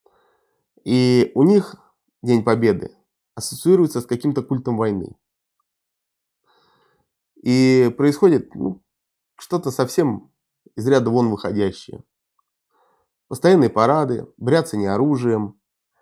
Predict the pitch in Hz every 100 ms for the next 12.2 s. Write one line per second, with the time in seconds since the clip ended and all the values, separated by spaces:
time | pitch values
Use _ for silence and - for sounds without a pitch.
0 | _ _ _ - 127 131 180 139 104 104
1 | 98 98 98 110 120 160 143 - _ _
2 | _ _ _ _ _ - 117 156 165 131
3 | 131 123 135 123 - - 110 - 117 113
4 | 117 - - 104 95 _ _ _ _ _
5 | _ _ _ _ _ _ _ _ _ _
6 | _ _ - 120 123 120 117 113 - _
7 | _ _ _ _ _ _ _ _ - _
8 | _ _ _ - 190 170 160 165 175 156
9 | 143 - 151 127 - - _ _ _ _
10 | _ _ _ _ _ _ _ _ - 117
11 | - 196 120 113 98 - - - - 98
12 | - _